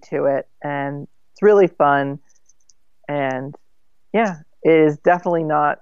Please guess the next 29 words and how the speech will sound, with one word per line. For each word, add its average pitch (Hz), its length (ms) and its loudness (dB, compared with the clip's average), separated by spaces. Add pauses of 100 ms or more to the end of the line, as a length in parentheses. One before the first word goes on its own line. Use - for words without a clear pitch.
spooky 185 720 -2
in 151 100 0
any 143 220 -4
way. 180 360 4
There 139 200 -4
are 143 60 -4
no 190 260 4
scares. 143 960 -2 (880)
Maybe 151 260 2
if 143 140 -8
you're - 160 -6
a - 60 -10
kid, 143 280 -2
maybe, 147 360 -8 (100)
but, 147 180 0 (260)
uh, 147 80 2 (140)
no 196 260 4
scares 151 420 0
for 151 100 -6
you 160 160 0
or 156 180 2
I. 143 340 0 (920)
And 139 480 -8 (1000)
we'll 160 100 -6
have 185 140 0
a - 20 -2
lot 180 180 0
of 202 100 -6
fun. 139 280 -4